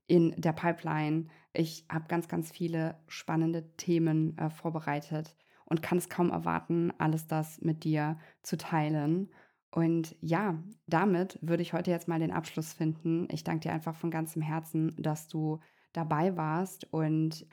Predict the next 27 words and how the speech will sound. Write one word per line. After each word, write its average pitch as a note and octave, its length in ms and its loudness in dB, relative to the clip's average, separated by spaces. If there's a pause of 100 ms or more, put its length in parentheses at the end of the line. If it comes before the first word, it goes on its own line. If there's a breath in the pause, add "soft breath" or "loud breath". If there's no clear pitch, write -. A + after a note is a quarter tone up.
(220 soft breath)
ich - 120 -8
hätte F#3 160 0
noch E3+ 220 -2
eine F3 320 2
ganz E3+ 380 -4
wichtige E3 360 -2
Bitte D#3 260 -4
an D3+ 180 -4
dich. - 340 -10 (1200 loud breath)
Du F3+ 80 6
weißt, F#3 320 4
das F3 100 -6
ist F3 160 -12
ein E3+ 80 4
komplett F3 600 -2
neues D#3+ 340 2
Format, D#3+ 640 -2
also D#3+ 300 -2
würdest E3 260 -2
du E3 60 2
mir D#3+ 240 2
einfach D#3+ 320 -2
einen D#3+ 260 -2
unfassbar D#3+ 880 0
großen D#3+ 320 -4
Gefallen D#3+ 400 -4
tun, D#3 380 -2